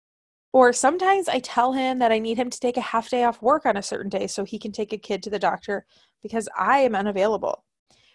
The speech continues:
Or I tell him I need to switch preschool drop-off and pickup duty with him because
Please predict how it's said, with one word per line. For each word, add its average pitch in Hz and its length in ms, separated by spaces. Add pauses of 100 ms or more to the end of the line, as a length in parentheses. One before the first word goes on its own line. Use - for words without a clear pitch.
(220)
Or 214 80
I 214 60
tell 247 200
him 277 140
I 240 160
need 247 180
to 254 60
switch - 720 (300)
preschool 254 480 (160)
drop-off 240 400
and 226 120
pickup 202 260
duty 196 400 (380)
with 220 140
him 220 160
because 240 240